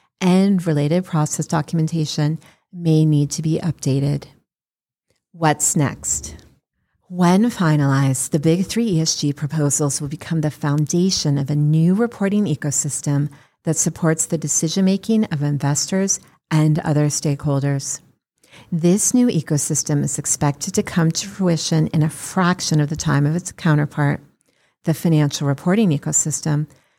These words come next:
which began decades ago and is still being enhanced. Given rapidly evolving expectations, a company that waits for the final rules to be issued risks scrambling to meet the compliance timelines,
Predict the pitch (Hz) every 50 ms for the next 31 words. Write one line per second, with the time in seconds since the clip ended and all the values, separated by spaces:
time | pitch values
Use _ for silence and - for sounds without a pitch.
0 | _ - 175 160 - - 170 170 - 175 165 160 151 147 151 147 - - 170 160
1 | 165 - - 160 147 147 - - - - - 147 143 143 147 147 - _ _ _
2 | _ - - 160 156 151 139 - - - - 160 147 143 143 135 156 151 143 147
3 | 147 151 160 143 156 147 135 135 135 - - - - - - _ _ _ _ _
4 | _ _ _ _ - - - _ _ - - 190 185 185 220 247 262 240 185 165
5 | 151 156 - - 175 180 196 196 202 180 - 160 151 156 170 170 170 156 - -
6 | - 202 190 - - 156 147 143 - - 143 139 139 147 135 - - - - _
7 | _ _ _ _ _ - - - 175 - - 160 190 175 170 220 226 240 220 185
8 | - 160 - 175 160 151 165 180 - - - 214 214 202 - - 175 160 160 175
9 | 190 202 180 160 156 156 156 - - 175 175 175 - - 147 143 - - 151 147
10 | 147 143 - - - _ _ _ 175 160 165 180 185 185 - - - - - -
11 | - - 175 170 175 185 196 202 185 170 156 143 139 - - - 165 151 165 -
12 | 202 196 - 196 170 - 180 165 160 180 185 - - 175 151 147 147 147 139 139
13 | 143 147 151 -